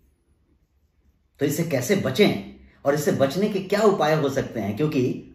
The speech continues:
prevention is better than cure। Hi, I am Doctor Rajesh Singh, your wellness strategist, and you are watching Go Young Health Wisdoms। अब आइए समझते हैं कि ये पाइल्स का formation होता कैसे। Slow process है जो धीरे धीरे, धीरे धीरे पाइल्स बन रहा होता है।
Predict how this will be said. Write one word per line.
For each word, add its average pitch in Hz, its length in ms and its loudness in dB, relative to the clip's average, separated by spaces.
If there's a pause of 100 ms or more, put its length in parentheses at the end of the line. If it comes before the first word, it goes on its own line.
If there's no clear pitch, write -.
prevention 127 440 0
is 127 420 -6
better 123 260 -2
than 104 180 -4
cure। 90 200 -6 (680)
Hi, 135 80 0
I 135 120 0
am 123 60 -4
Doctor 120 200 -4
Rajesh 117 420 -2
Singh, 185 180 -2 (380)
your 120 100 0
wellness 131 320 -2
strategist, 117 520 -4 (300)
and 110 100 -4
you 190 120 2
are 165 180 4
watching 120 380 -2 (340)
Go 131 80 0
Young 123 200 0
Health 101 320 -10
Wisdoms। - 400 -16 (640)
अब 120 80 -4
आइए 208 180 2
समझते 175 380 -2
हैं 190 160 -4
कि 185 60 -6
ये 165 60 0
पाइल्स 170 380 -2
का 170 80 -2
formation 123 460 -4
होता 104 280 -4
कैसे। - 500 -10
Slow 208 320 4
process 135 380 -6
है 143 80 -4
जो 135 80 -4
धीरे 143 240 -6
धीरे, 131 220 -2
धीरे 117 200 -2
धीरे 117 280 -4
पाइल्स 104 400 -6
बन 90 140 -4
रहा 80 120 -6
होता 73 220 -16
है। - 60 -20